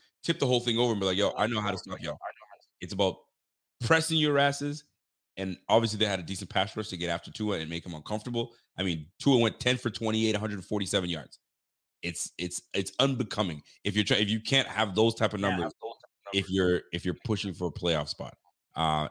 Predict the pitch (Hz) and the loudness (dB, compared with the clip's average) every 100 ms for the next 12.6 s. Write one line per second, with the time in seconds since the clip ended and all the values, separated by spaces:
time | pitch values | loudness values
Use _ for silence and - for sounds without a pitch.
0 | - 87 120 110 113 110 85 110 98 110 | 2 8 8 8 6 4 0 -2 2 2
1 | 104 98 - 87 82 90 87 90 _ _ | 2 0 -2 -6 -4 -2 -2 -2 _ _
2 | 90 90 - 87 80 85 78 - _ _ | -8 -6 -4 -6 -4 -4 -6 -10 _ _
3 | _ 110 131 123 147 135 - 110 92 - | _ 6 6 8 4 4 0 0 0 -6
4 | _ _ _ _ - 123 120 113 107 101 | _ _ _ _ -6 -2 2 4 4 4
5 | 92 101 92 - 92 95 95 90 85 98 | 2 0 -2 -6 -4 -4 -2 -4 0 2
6 | 107 95 104 95 92 85 80 - _ _ | 2 2 -2 -2 0 -2 -2 -6 _ _
7 | _ - - _ _ - 82 101 90 - | _ -20 -20 _ _ -4 2 2 2 2
8 | 92 - 82 73 _ _ - 90 92 87 | 2 0 -4 -6 _ _ -6 -2 0 0
9 | 78 - _ _ 82 87 98 92 80 80 | -2 -8 _ _ -6 2 4 4 2 0
10 | 76 - - - - - 104 104 104 90 | -6 -10 -20 -20 -14 0 4 4 2 0
11 | - 95 82 76 - - 139 151 147 143 | 0 0 2 0 -2 -2 -2 -2 -4 -4
12 | 139 143 147 143 139 135 | -4 -2 -2 -2 -2 -4